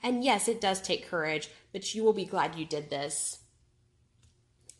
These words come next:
Another personality trait that many believe is encompassed by self-worth that actually comes from the opposite is selfishness. And this can get tricky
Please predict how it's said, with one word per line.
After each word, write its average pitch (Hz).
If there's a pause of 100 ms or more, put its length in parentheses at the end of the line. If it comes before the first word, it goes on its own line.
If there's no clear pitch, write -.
(160)
Another 220
personality 190
trait 165
that 180
many 190
believe 170
is 165
encompassed 220
by 180
self-worth 165 (480)
that - (120)
actually 226
comes 208
from 196
the 185
opposite 214 (360)
is 214
selfishness. 175 (320)
And 208
this 359
can 311
get 240
tricky -